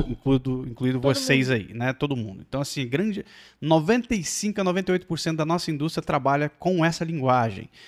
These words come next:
Speaker 1: porque basicamente toda a linguagem de design que a gente conhece é flat dois D, ou seja, o Material Design do Google, o Material U, que é o novo mat-, né, o novo, nova linguagem de design do Google, o, a lingu-, toda a linguagem de design da Apple,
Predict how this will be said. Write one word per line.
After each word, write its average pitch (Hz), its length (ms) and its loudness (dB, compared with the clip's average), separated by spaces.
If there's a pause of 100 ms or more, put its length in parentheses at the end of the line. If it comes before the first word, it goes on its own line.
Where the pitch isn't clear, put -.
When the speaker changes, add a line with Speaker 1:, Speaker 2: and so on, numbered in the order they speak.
(300)
Speaker 1:
porque 139 500 0 (180)
basicamente 165 680 4
toda 214 280 2
a 226 40 2
linguagem 175 400 4
de 160 120 -2
design 139 540 2
que - 100 -4
a 131 40 0
gente 143 200 -4
conhece 151 540 0
é 151 300 2
flat - 440 -2
dois 135 240 0
D, 92 160 -8
ou 117 80 -6
seja, 101 300 -6
o 107 40 -6
Material 175 360 2
Design 160 260 0
do 147 60 -4
Google, 139 400 0
o 135 40 -2
Material 143 420 0
U, 135 520 0
que - 80 -10
é 113 60 -2
o 113 60 -2
novo 120 260 0
mat-, 113 240 -6
né, 117 260 -4
o 110 80 -4
novo, 117 360 -4 (100)
nova 120 180 -4
linguagem 120 360 -2
de 117 80 -2
design 117 240 -2
do 113 40 -4
Google, 123 360 2 (420)
o, 123 1000 2
a 120 120 -2
lingu-, 127 180 0
toda 190 180 2
a 202 40 2
linguagem 160 360 4
de 147 80 0
design 139 280 0
da 127 100 4 (180)
Apple, 135 320 0